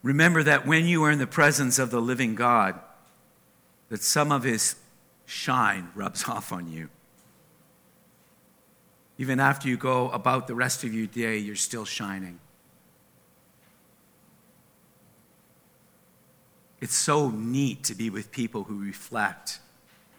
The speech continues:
the image of God. It's so neat to know when people have been in the presence of God and you can be with them and they're just reflecting that. And that's when the fruit of the Spirit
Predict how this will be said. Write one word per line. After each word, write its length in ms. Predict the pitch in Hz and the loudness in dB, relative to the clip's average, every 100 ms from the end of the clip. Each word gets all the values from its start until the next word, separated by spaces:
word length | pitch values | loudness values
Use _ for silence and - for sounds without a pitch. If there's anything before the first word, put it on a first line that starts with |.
| _ | _
the 180 | 110 110 | -8 -6
image 300 | 101 101 98 | -8 -8 -12
of 120 | - | -10
God. 340 | 95 87 82 - - _ - | -8 -8 -8 -14 -20 _ -2
It's 100 | - | 0
so 480 | - 139 135 117 - - _ - | 2 2 2 -2 -8 -20 _ -6
neat 380 | 127 139 117 - - - | 0 0 0 -6 -18 -14
to 140 | - 117 | -6 -2
know 240 | 120 123 | 0 0
when 180 | 113 104 | -2 -4
people 320 | 131 127 117 | -4 -2 -4
have 140 | 104 | -2
been 160 | 113 113 | -4 -2
in 100 | 110 | -4
the 80 | 104 | -6
presence 560 | - 127 123 123 107 | -2 2 2 0 -2
of 140 | 104 - | -6 -6
God 340 | 101 95 87 - - _ _ _ _ | -2 0 -2 -8 -20 _ _ _ _
and 200 | 123 113 | -4 -2
you 140 | 113 127 | -2 -4
can 400 | - 123 113 98 - - _ - | -4 -4 -2 -6 -10 -20 _ -4
be 200 | 147 147 | 2 4
with 180 | 143 139 | 2 0
them 160 | 113 | -2
and 220 | 113 110 - - _ - | -2 -4 -6 -16 _ -4
they're 160 | 139 131 | 0 0
just 240 | 135 - | 0 -2
reflecting 720 | 117 - - 139 139 143 120 | -4 -10 -2 0 0 -2 -4
that. 320 | 107 92 85 - - - _ - | -2 -4 -6 -14 -20 -20 _ -2
And 220 | 120 95 - - - | -2 -4 -10 -14 2
that's 340 | 135 165 - | 4 4 0
when 140 | 135 | -2
the 80 | 120 | -2
fruit 420 | - - 135 143 | -6 -6 -2 0
of 120 | 127 107 | -2 -4
the 80 | |
Spirit 560 | 101 - 131 131 101 | -4 -2 0 0 0